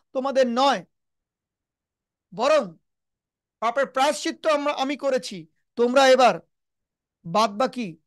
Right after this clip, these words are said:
আমি আসার আগে নিজেদের জীবনটাকে তৈরি করো, যাতে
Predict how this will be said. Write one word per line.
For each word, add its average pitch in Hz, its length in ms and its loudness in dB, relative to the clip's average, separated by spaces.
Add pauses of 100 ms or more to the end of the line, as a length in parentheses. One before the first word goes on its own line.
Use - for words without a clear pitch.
আমি 240 240 0
আসার 233 260 0
আগে 196 300 -2 (320)
নিজেদের 220 380 2
জীবনটাকে 226 600 0
তৈরি 233 340 2
করো, 202 320 -2 (300)
যাতে 233 400 2